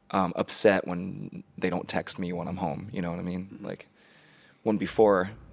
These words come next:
Speaker 1: when, when it was, like, when we were younger, and, you know, it was always like, "How come you didn't, how come you didn't invite me to go with you or to, to go eat or whatever it was?" Like, yeah. So now it's, it's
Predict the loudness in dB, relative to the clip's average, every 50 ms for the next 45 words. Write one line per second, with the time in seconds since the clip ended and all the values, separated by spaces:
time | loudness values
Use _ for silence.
0 | -20 -20 -18 -16 -16 -16 -16 -14 -10 -10 -8 -8 -8 -6 -6 -4 -4 -4 -4 -4
1 | -2 -2 -2 -2 -4 -6 -12 -18 -20 -20 -20 -20 -12 -8 -4 -4 -2 -2 2 6
2 | 6 6 6 6 4 4 4 4 2 0 -2 -4 -8 -12 -16 -20 -20 -20 -20 -20
3 | -20 -20 -20 -20 -20 -20 -20 -20 -20 -20 -20 -20 -20 -16 -10 -8 -6 -6 -6 -8
4 | -10 -12 -16 -20 -20 -20 -20 -20 -20 -20 -20 -16 -10 -6 -4 -4 -4 -4 -4 -4
5 | -4 -4 -6 -8 -8 -12 -18 -20 -20 -18 -12 -10 -6 -2 0 0 4 4 4 2
6 | 2 -2 -8 -8 -6 -4 2 6 8 10 12 12 10 12 12 10 10 12 10 8
7 | 8 12 12 12 12 12 12 12 8 8 8 10 10 10 10 8 8 6 4 2
8 | 0 0 0 0 0 2 4 8 10 12 12 12 10 10 10 10 10 10 10 10
9 | 8 8 6 6 6 4 6 6 4 4 4 0 -2 -2 -4 -8 -16 -16 -16 -14
10 | -14 -14 -14 -16 -18 -18 -20 -20 -18 -18 -16 -10 -6 -6 -6 -6 -6 -10 -12 -12
11 | -8 -8 -6 -4 -4 -4 -4 -6 -8 -10 -12 -10 -12 -12 -10 -10 -12 -12 -14